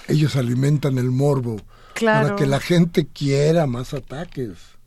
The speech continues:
Speaker 1: No es cierto. Ellos lo que quieren son debates. Pero no debates de ideas, no hay debates de propuestas, no. Debates de sangre.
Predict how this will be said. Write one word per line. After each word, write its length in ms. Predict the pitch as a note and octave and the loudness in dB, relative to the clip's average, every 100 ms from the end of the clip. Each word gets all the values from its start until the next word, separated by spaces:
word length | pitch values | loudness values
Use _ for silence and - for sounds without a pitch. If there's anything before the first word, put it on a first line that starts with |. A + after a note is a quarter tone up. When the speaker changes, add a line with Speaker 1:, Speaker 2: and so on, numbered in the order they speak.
| - - - - - - - - - - _ _ _ - - - | -20 -20 -20 -20 -20 -20 -20 -20 -20 -20 _ _ _ -20 -20 -6
Speaker 1:
No 140 | C3 | -2
es 80 | D#3 | -2
cierto. 640 | - D#3 E3 D3+ D3 A2+ - - - | 0 0 0 -2 -6 -6 -10 -16 0
Ellos 240 | D#3 F#3+ | 4 6
lo 140 | E3+ - | 4 0
que 160 | C3 | -4
quieren 340 | - D#3+ E3+ D#3 | -2 0 0 0
son 280 | E3 E3 | -2 -2
debates. 800 | D3 C3+ C#3 D#3+ - C3 G2+ - - - - - - - - | 0 0 0 -2 -2 -6 -6 -14 -20 -20 -20 -20 -20 -20 -14
Pero 160 | - C#3+ | -4 2
no 100 | G#3+ | 4
debates 500 | F#3+ F3 F#3 F3 C3 | 4 4 4 0 2
de 100 | B2+ | 0
ideas, 580 | A2 A#2 D3 D3+ - A2 | 2 0 2 2 0 -4
no 100 | B2+ | -4
hay 80 | B2+ | -4
debates 360 | B2 C3 - | -4 -6 -8
de 80 | A#2 | -10
propuestas, 480 | - F#2+ - A#2 B2 | -8 -10 -8 -8 -4
no. 280 | C#3 G#2 - - - - | -4 -6 -10 -18 -18 -12
Debates 800 | G#2+ B2 B2 D#3 - A#3+ G#3+ - | -6 -2 0 0 2 0 -2 -8
de 200 | G2 G#2+ | -8 -6
sangre. 680 | F2+ G3+ - C#3 A2+ F2+ D2+ | -4 -2 0 0 -4 -8 -12